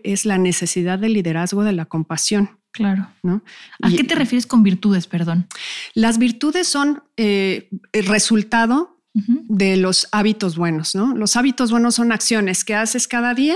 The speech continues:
Speaker 2: Ok.
Speaker 1: ¿no? Que las conviertes en, eh, justamente en hábitos, en todo lo que haces cada día,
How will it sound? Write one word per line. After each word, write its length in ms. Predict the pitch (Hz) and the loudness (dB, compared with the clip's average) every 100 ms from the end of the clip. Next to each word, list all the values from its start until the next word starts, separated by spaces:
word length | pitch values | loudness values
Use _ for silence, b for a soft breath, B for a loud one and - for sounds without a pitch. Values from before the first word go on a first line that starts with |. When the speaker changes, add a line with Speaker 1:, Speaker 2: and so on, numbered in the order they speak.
| 453 | 0
Speaker 2:
Ok. 220 | 208 185 196 302 | 0 0 0 -2
Speaker 1:
¿no? 140 | 214 240 | -2 -2
Que 120 | 214 | 0
las 180 | 185 - | 0 0
conviertes 560 | 202 196 208 214 233 | 0 0 0 -2 -2
en, 140 | 208 180 | -2 -4
eh, 140 | 180 170 - 175 160 | -6 -10 -12 -16 -14
justamente 580 | - 220 - 208 202 202 | -6 -4 0 2 2 2
en 100 | 220 | 4
hábitos, 500 | 233 226 220 277 330 | 4 2 0 -2 -2
en 160 | 170 165 _ B B B | -6 -10 _ B B B
todo 200 | - 196 | -2 0
lo 120 | 202 185 | 0 -2
que 100 | 202 | -4
haces 120 | - | -4
cada 220 | 214 214 | -2 0
día, 240 | 226 226 | 0 -2